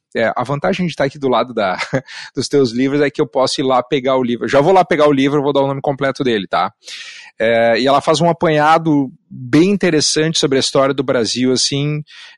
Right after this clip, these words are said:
de fatos marcantes da história do Brasil. Ela não vai, ela não pega um período específico, ela pega fatos marcantes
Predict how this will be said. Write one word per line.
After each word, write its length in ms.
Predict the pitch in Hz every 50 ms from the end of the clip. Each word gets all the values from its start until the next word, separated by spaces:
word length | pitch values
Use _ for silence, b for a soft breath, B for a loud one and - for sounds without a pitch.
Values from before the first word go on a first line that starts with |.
| _ -
de 120 | 120 135
fatos 600 | - - - - 151 160 180 - - 240 185 143
marcantes 640 | 170 165 156 139 131 - - 151 151 160 156 - 151
da 120 | 135 131 127
história 360 | 117 - - 135 135 131 131
do 80 | 131
Brasil. 440 | 120 123 123 117 110 101 120 131 135
Ela 140 | 127 107 101
não 140 | 101 101 95
vai, 180 | 110 117 127
ela 120 | 123 113 120
não 100 | 120 117
pega 200 | - 143 139 151
um 100 | 165 -
período 400 | - - - 139 147 156 151 156
específico, 800 | - - - 151 127 - - - 156 143 - - - - 110
ela 160 | 101 95 104 104
pega 300 | - - 127 127 135 -
fatos 480 | - - 147 139 160 - - 165 143
marcantes 840 | 151 147 135 120 - - - 139 143 156 165 - - 160 151 - -